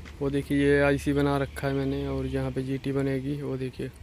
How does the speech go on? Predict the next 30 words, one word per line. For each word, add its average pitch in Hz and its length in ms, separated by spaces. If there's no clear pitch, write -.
कली 135 180
trap 131 260
रखा 127 300
हुआ 131 200
है, 147 80
और 147 80
यहाँ 147 260
पे 139 100
शंख 139 320
लगेगा, 139 380
उसका 139 340
drain 135 320
है 135 160
ये। 139 140
और 143 160
इधर 139 260
वाला 131 260
डल 135 220
गया 135 180
है 131 120
हमारा। 135 340
और 135 80
ये 143 140
देखिए, 139 260
इधर 135 200
हौदी, 131 320
हौदी 135 260
complete 131 460
हुई 131 220
है 131 220